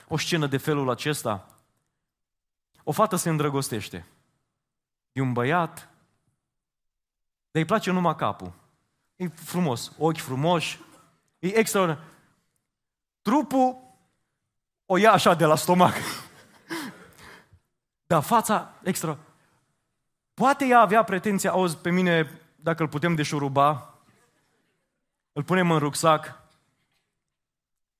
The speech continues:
mă duc la suc, da? L-am pus acolo, ce-ți place să bei? Îți aduc eu, nu te stresa.” Vă puteți imagina așa ceva?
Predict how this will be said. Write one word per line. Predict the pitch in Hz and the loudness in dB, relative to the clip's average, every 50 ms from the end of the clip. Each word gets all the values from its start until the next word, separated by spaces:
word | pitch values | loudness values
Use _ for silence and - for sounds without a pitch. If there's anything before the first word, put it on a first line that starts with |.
| _ _ _ _ _ _ _ _ _ _ | _ _ _ _ _ _ _ _ _ _
mă | - 156 | -4 -2
duc | 139 175 170 | -2 -2 -2
la | 175 156 | -2 -2
suc, | 135 - - 160 160 151 - - - | -2 -2 -4 -4 -6 -6 -8 -12 -12
da? | - 135 139 143 143 131 | -6 -4 -4 -4 -4 -4
L-am | 127 127 127 | -6 -6 -6
pus | - 139 135 - | -6 -8 -8 -8
acolo, | 127 120 - 143 139 135 139 135 - - | -8 -6 -4 -4 -4 -4 -6 -8 -12 -10
ce-ți | - - 156 - | -8 -8 -6 -4
place | - 131 113 - | -4 -6 -6 -6
să | 120 - 120 | -8 -8 -8
bei? | 113 120 113 104 101 - - _ _ _ _ _ _ _ _ _ _ _ | -6 -6 -6 -6 -8 -10 -16 _ _ _ _ _ _ _ _ _ _ _
Îți | 131 123 - | -10 -6 -6
aduc | 139 143 151 165 - | -4 -4 -4 -6 -4
eu, | 170 160 147 131 113 104 | -2 -2 -2 -2 -4 -6
nu | 139 151 160 | -6 -6 -4
te | 156 151 | -4 -4
stresa.” | 135 - - 127 127 - 131 117 117 - - - - _ _ - - _ - - - | -4 -4 -6 -8 -6 -6 -6 -6 -6 -8 -14 -20 -20 _ _ -20 -20 _ -20 -18 -4
Vă | 131 170 175 | -2 0 0
puteți | - 165 165 170 202 233 - | 0 0 2 2 2 2 2
imagina | 311 311 302 294 262 220 277 277 277 | 4 4 4 4 4 4 4 4 4
așa | 269 254 - 254 | 4 2 0 -2
ceva? | 240 - 240 220 196 220 226 226 - | -2 -2 -4 -2 0 0 -2 -2 -4